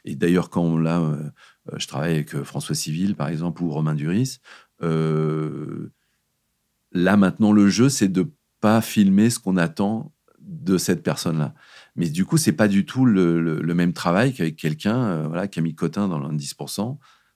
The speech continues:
Personne la connaît, elle avait fait juste Connasse, euh, euh, et donc, du coup, on la connaît comme ça, mais du coup, il y a, il y a, il y a cette fraîcheur-là,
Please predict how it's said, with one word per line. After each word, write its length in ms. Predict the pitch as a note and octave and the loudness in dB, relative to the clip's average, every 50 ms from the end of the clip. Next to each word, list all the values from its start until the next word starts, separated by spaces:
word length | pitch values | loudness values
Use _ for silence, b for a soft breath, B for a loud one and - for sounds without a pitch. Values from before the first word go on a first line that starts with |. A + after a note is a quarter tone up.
| _ - | _ -14
Personne 300 | - - - - G2+ F#2 | -12 -8 -4 -2 -2 0
la 80 | F2 F2 | 0 -2
connaît, 260 | - A2 A2+ C3+ D3 | -2 -2 0 0 2
elle 140 | C3+ G2+ E2+ | 2 2 0
avait 160 | D#2 D2 C#2 | 0 -2 -4
fait 180 | - - E2+ | -4 -6 -6
juste 380 | D2 D2+ F2 E2+ - - D2 C#2 | -6 -6 -6 -10 -10 -8 -8 -8
Connasse, 520 | - - D2 D2 E2 G2+ A2+ B2 - - | -6 -6 -4 -4 -4 -4 -4 -6 -8 -8
euh, 220 | C#2+ D2 C#2+ C#2 C2 - b b b b b b b b - | -6 -6 -6 -6 -8 -10 b b b b b b b b -10
euh, 300 | - G1+ G1+ G1+ G1+ G1+ | -8 -6 -6 -6 -6 -6
et 80 | - | -6
donc, 200 | D#2 E2+ F2+ E2+ | -4 -4 -4 -4
du 100 | D2 D#2+ | -4 -6
coup, 140 | D#2 - A#2 | -4 0 2
on 40 | G#2+ | 2
la 120 | F2 E2+ | 2 2
connaît 300 | D#2 - G2 F2 F#2 F#2 | 0 0 0 2 2 2
comme 260 | - - - F2+ F2 - | 0 0 0 0 0 0
ça, 260 | - A#2 B2 C#3 C3+ | -2 -2 -2 -2 -2
mais 180 | A2 F2+ D#2+ | -2 -2 -2
du 220 | D#2 - - E2 D#2+ | -4 -6 -10 -14 -10
coup, 300 | - - B2+ B2+ A#2 b b b b b _ _ - | -4 -2 0 0 0 b b b b b _ _ -8
il 60 | F#2 | -4
y 60 | F2 | -4
a, 60 | E2+ - | -4 -2
il 60 | - | 0
y 80 | E2+ F2 | 0 0
a, 100 | F2+ - | 0 0
il 60 | - | 0
y 80 | F#2 F#2 | 0 0
a 20 | |
cette 220 | F#2 - A2+ F2+ - | 0 0 -2 -2 -2
fraîcheur-là, 720 | - - A2+ G#2+ - - G#2 F2+ F#2+ G2+ A2+ C#3 E3 E3+ | -2 0 0 0 2 2 2 2 2 0 0 0 -2 -4